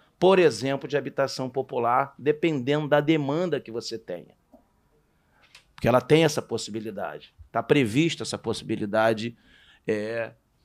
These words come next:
nas normativas da emop. Mas, nesse primeiro momento, pra organizar,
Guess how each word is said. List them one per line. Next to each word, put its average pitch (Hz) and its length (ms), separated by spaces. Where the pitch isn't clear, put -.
nas 113 220
normativas 117 680
da 117 120
emop. 101 540
Mas, 120 280
nesse 156 400
primeiro 127 380
momento, 139 600
pra 151 180
organizar, 123 840